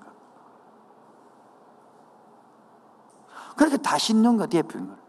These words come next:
하나님은 유일신, 나밖에, 내하고. 자, 여러분, 자, 저 보람이 자매가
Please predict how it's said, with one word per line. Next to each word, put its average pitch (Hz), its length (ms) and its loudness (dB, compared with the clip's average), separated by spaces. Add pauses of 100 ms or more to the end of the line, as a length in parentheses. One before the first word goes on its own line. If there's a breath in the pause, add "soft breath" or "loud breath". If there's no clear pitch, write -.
(360 soft breath)
하나님은 226 500 6
유일신, 233 680 -2
나밖에, - 680 -6
내하고. 202 560 4 (380)
자, 123 200 -2
여러분, 147 340 2
자, 117 280 0 (920 loud breath)
저 131 260 0 (680)
보람이 160 540 4
자매가 117 960 0